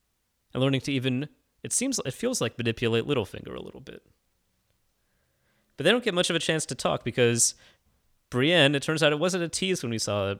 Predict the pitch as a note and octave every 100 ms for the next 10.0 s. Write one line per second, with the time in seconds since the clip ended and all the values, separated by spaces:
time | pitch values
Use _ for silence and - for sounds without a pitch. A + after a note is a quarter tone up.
0 | - G2+ G#2 - G2+ - G#2 G2 - G2
1 | G#2+ A2 A2 G#2+ - - - C3+ C3+ B2
2 | G#2+ G#2+ - - A#2+ - B2 A2+ G2+ G2+
3 | G2 - - - G#2+ A2+ D#3 D#3 E3 D3+
4 | D#3 C#3+ G#2+ G2+ - _ _ A#2 A#2 C3
5 | - A#2+ A2 G#2 A#2 G#2+ F#2 - F#2 F#2
6 | - _ _ _ - A#2 A#2+ B2 B2+ C3
7 | B2 C3+ C3+ A#2+ - A#2+ A#2 - A#2 A#2+
8 | A#2 - - A2+ A#2 A2 A2+ A2 G#2+ A2
9 | G#2+ A2+ G#2+ A2 A#2+ A#2 - F2+ -